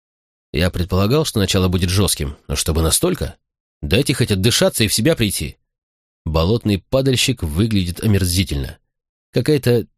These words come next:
дикая смесь водяной крысы и тушканчика размером с небольшую собаку. Облезлая шерсть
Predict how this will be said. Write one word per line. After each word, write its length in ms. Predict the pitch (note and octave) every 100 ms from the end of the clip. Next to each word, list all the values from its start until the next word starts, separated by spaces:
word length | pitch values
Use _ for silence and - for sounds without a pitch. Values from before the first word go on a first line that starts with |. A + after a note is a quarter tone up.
| _
дикая 460 | F#2 F#2+ D3 A2 G2+
смесь 380 | A2+ C3 B2+
водяной 360 | G#2 G#2+ A2+ G#2+
крысы 400 | - F3+ - A2
и 40 |
тушканчика 840 | G2+ A2 - C3+ A#2 - F#2 F#2 F2+
размером 400 | G#2 A2+ C#3 A#2+
с 80 | -
небольшую 440 | A2 B2+ - G#2
собаку. 580 | - A#2+ B2 E2 - - _ _ _ _ _ _ _ _
Облезлая 640 | D#2 D2+ G#2 A#2+ G2+ G2
шерсть 560 | - C#3+ C3+ - -